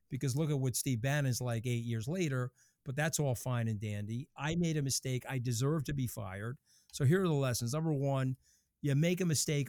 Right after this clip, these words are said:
own the mistake, be accountable for it. Number two, particularly if you're an entrepreneur, drop the regrets and drop the pity party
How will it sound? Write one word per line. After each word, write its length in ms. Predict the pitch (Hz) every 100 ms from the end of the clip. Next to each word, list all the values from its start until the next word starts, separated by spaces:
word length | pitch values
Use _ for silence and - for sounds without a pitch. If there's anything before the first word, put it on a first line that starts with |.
| -
own 280 | 156 165 165
the 60 |
mistake, 540 | 139 127 - 117 113 -
be 140 | 131
accountable 500 | 113 127 120 117 104
for 280 | - 120 95
it. 40 | _ _ - - _ _ -
Number 340 | 170 170 151 127
two, 560 | - 220 202 139 123 -
particularly 320 | 139 165 175
if 60 | 143
you're 140 | 135
an 60 | 135
entrepreneur, 960 | 139 120 117 120 127 165 143 123 123 - _ _ _
drop 480 | - 151 165 180 -
the 140 | 165
regrets 720 | 143 117 135 143 117 - - -
and 240 | 131 120 127
drop 400 | 143 143 151 -
the 80 | 117
pity 420 | - - 175 139
party 640 | - 117 110 107 113